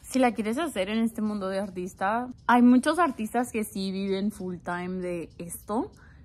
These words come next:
pero hay muchos artistas que tienen un part-time job porque empezaron muy tarde a ser artistas. Entonces, no sé, como que siento que entre más joven, entre más joven, mejor, ¿sabes? Como entre más joven, como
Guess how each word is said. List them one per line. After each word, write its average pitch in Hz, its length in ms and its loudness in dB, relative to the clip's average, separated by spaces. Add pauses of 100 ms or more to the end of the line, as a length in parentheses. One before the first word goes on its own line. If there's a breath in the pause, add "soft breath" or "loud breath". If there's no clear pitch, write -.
(120)
pero 226 140 6
hay 208 80 6
muchos 220 400 4
artistas 202 500 -2
que 190 80 -8
tienen 175 280 -6
un 185 160 -6
part-time 180 560 -4
job 190 480 -2
porque 202 220 -4
empezaron 190 440 -4
muy 202 240 4
tarde 170 460 -4
a 190 120 -6
ser 180 160 -6
artistas. 180 920 -6
Entonces, 349 300 0
no 605 120 2
sé, 208 240 0
como 226 220 4
que 214 100 0
siento 214 240 0
que 339 80 0
entre 202 240 0
más 185 300 -2
joven, 185 500 0 (680 loud breath)
entre 233 240 4
más 226 280 4
joven, 202 400 4
mejor, 190 560 0
¿sabes? 220 400 2
Como 196 480 2
entre 208 160 0
más 214 240 0
joven, 202 420 0
como 190 340 -2